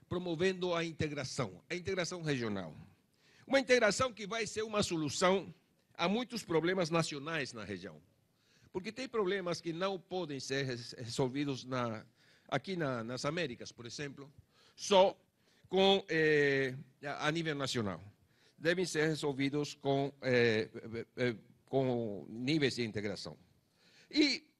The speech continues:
<clears throat> vou falar muito rápido, apenas, apenas tenho dez minutos. Do outro lado, eu quero falar o seguinte. Eu quero resgatar o que o professor Marco Aurélio falou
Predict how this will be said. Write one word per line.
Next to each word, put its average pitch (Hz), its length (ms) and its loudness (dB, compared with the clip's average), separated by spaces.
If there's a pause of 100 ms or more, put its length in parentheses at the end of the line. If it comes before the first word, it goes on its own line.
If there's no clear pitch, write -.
(160)
<clears throat> - 1080 -18
vou 151 100 -6
falar 151 240 2
muito 143 220 -4
rápido, 143 380 0
apenas, 123 420 0
apenas 127 320 0
tenho 117 540 -2
dez 139 240 2
minutos. 151 500 -2 (1080)
Do 170 140 2
outro 254 260 10
lado, 220 500 12 (2000)
eu 170 220 4
quero 165 720 4 (540)
falar 151 300 6
o 139 100 4
seguinte. 113 600 -6 (800)
Eu 190 260 -14
quero 233 260 0
resgatar 180 480 4
o 170 60 10
que 151 240 2
o 135 220 4
professor 135 420 2
Marco 131 220 -2
Aurélio 113 300 4
falou 107 340 2